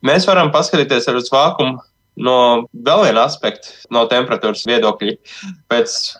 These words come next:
termodinamikas likumiem, jebkurš silts ķermenis staro siltumstarojumu. Un tā kā nav cita veida, kā apmainīties ar siltumu vakumā, tad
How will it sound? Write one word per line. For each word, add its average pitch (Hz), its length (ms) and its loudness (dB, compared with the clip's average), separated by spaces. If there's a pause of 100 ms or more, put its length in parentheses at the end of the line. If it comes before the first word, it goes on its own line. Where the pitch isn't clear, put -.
(120)
termodinamikas 127 1000 0
likumiem, 160 640 0 (480)
jebkurš 123 540 0
silts 156 300 0
ķermenis 151 500 0 (360)
staro 139 380 2
siltumstarojumu. 107 1080 -2 (260)
Un 117 100 -2
tā 135 140 2
kā 117 120 4 (540)
nav 131 220 2
cita 147 260 -4 (180)
veida, 127 300 0
kā 123 160 4
apmainīties 113 560 -2
ar 107 200 2 (180)
siltumu 190 500 -2
vakumā, 117 460 2 (100)
tad - 200 -10